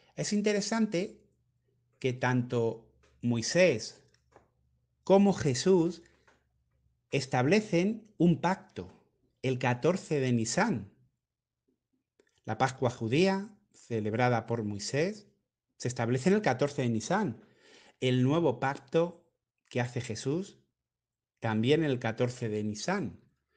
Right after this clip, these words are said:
Ambos ayunaron cuarenta días en el desierto. En el caso de Moisés podemos leerlo en Éxodo treinta y cuatro, versículos veintisiete y veintiocho. Y en el caso de Jesús lo leeríamos en el Evangelio de Mateo, el capítulo cuatro, los primeros versículos.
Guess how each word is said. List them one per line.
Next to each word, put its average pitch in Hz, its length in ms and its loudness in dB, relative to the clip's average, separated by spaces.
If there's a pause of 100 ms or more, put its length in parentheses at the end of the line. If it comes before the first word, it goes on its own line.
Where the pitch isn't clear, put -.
(640)
Ambos 185 600 4 (480)
ayunaron 127 560 2
cuarenta 120 500 4
días 127 320 2
en 135 100 0
el 101 80 -2
desierto. 170 600 0 (280)
En 110 120 -4
el 107 100 -4
caso 117 380 0
de 113 260 0
Moisés 113 360 0
podemos 104 440 -2
leerlo 107 360 0
en 123 100 0
Éxodo 175 440 -4
treinta 107 320 -6
y 98 40 -6
cuatro, 147 500 0
versículos 107 520 -4
veintisiete 104 520 -4
y 107 40 -2
veintiocho. 196 600 -2 (600)
Y 135 40 -4
en 135 60 0
el 131 80 -2
caso 127 240 -2
de 120 80 0
Jesús 131 320 -4
lo 160 140 2
leeríamos 113 420 0
en 113 120 -2
el 104 100 -4
Evangelio 110 580 -2
de 110 80 -2
Mateo, 151 600 0 (420)
el 113 80 -12
capítulo 113 480 -4
cuatro, 131 400 0
los 117 200 -2
primeros 113 440 -2
versículos. 98 760 -6